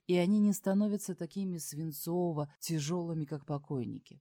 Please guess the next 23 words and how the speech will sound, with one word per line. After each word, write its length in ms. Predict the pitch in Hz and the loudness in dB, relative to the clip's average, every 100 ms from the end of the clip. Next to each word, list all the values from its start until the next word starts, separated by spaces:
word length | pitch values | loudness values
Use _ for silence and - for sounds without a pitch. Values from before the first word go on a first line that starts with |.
| _ | _
Приложился 640 | 175 175 165 175 277 262 233 | -2 2 2 2 0 0 -2
водитель 360 | 208 214 180 | -2 -2 -6
головой 480 | 151 165 160 156 147 | -4 -2 -2 -2 -2
об 160 | 139 170 | -2 -6
угол 240 | 147 139 | -4 -4
приборного 540 | 147 143 139 131 127 | -4 -6 -4 -4 -4
столика 440 | 147 226 220 208 185 | -4 -4 -4 -2 -4
основательно, 760 | 175 185 170 127 - 127 139 | -4 -4 -4 -4 -4 -2 0
но 220 | 143 143 - | 2 0 0
это 340 | 160 208 247 | 0 2 0
девушке 540 | 208 165 180 - 196 180 _ | 0 0 0 -2 -4 -4 _
было 320 | 147 170 165 160 _ | -2 0 0 -4 _
совсем 460 | - 160 151 165 143 | -4 -2 0 0 0
безразлично. 800 | 131 131 139 135 120 - - - | 0 0 -2 -2 -6 -6 -10 -4
Он 200 | 147 160 | 4 4
явно 340 | 160 196 180 165 | 6 6 6 6
не 140 | 160 | 4
относился 640 | 147 156 160 202 185 - | 4 2 2 2 2 2
к 60 | 160 | 0
объектам, 520 | 151 175 170 165 151 | 2 2 0 2 2
заслуживающим 960 | 151 147 170 160 156 147 147 151 147 - _ - | 2 0 0 0 0 0 -2 0 -2 -4 _ -6
аккуратного 720 | 139 143 160 131 131 127 131 | -2 2 2 2 -2 -2 -4
обращения. 720 | 143 151 - 120 110 - | -2 -2 -4 -4 -6 -8